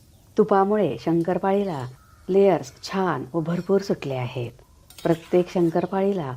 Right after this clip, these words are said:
सुंदर लेयर्स आले आहेत. एकही शंकरपाळी विरघळली नाही. आता शंकरपाळी विरघळण्याची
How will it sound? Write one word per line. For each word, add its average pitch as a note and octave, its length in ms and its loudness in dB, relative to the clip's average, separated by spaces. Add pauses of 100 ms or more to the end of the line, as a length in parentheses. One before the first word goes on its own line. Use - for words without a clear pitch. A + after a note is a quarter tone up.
(420)
सुंदर G3+ 380 4
लेयर्स F3+ 360 -2
आले C3 200 -8
आहेत. A#2+ 340 -6 (520)
एकही A3+ 380 6
शंकरपाळी A3+ 760 -2
विरघळली D#3+ 460 2
नाही. B2+ 420 -6 (1500)
आता F#3+ 360 -2
शंकरपाळी F#3+ 680 2
विरघळण्याची E3 880 0